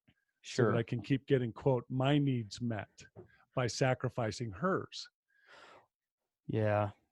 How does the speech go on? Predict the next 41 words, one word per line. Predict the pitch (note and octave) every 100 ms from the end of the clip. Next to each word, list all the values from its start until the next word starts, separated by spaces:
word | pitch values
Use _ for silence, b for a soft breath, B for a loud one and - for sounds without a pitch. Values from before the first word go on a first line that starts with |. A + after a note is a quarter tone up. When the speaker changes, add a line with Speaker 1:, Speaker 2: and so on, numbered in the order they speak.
| -
Speaker 2:
yeah. | G#2+ G#2+ G#2+ - _ _ _ _ _ _
Well, | C#3+
can | D#3+
I | C3+
ask | C3+ D3+
you | F3
something | F3+ E3
about | F3+ F3 F3
that? | F3+ G3+ -
'Cause | C#3+
this | F#3
is | F3+
Speaker 1:
Yeah. | G#3+
Speaker 2:
good | B2+ A#2 A#2
for | B2+
the | A#2
listeners | B2 - A2+ G#2+
to | A2+
talk | B2 A2
about. | B2+ G#2
And | A#2
you | C#3+
and | A#2+
I |
have | G#2+
talked | A2 G#2+
about | - A2+
this | -
before, | - - A2 G#2
so | A2 G#2+ -
we're | C#3
gonna | C#3
make | B2+ -
Mark | G2+ A#2+ A#2
get | A2+ A2
vulnerable | A2 A2 G#2+ A#2
here. | A#2+
Everybody | D#3+ F3+ F3+
get | E3+ D#3+
Speaker 1:
<laughs> |
Speaker 2:
ready. | D#3 A2